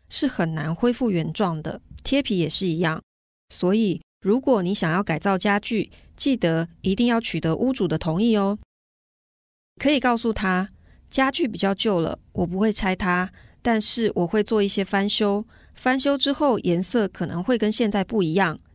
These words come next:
但是会像新的一样。用这样的方式来跟房东沟通，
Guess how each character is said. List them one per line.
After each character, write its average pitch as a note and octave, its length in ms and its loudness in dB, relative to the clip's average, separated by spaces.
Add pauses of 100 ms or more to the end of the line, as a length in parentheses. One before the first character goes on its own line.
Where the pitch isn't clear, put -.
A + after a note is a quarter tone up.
但 G3+ 160 0
是 F#3 260 2
会 G#3+ 180 -2
像 F#3 200 0
新 B3 240 -2
的 A3 100 0
一 D#3 120 -2
样。 E3 180 -2 (800)
用 B3+ 200 2
这 C#4+ 140 0
样 C#4+ 100 2
的 A3+ 80 0
方 G#3 240 0
式 A3 320 -2
来 D#3+ 160 0
跟 F#3 160 0
房 D#3+ 180 -2
东 F3+ 160 0
沟 G3 200 0
通， A3 320 -2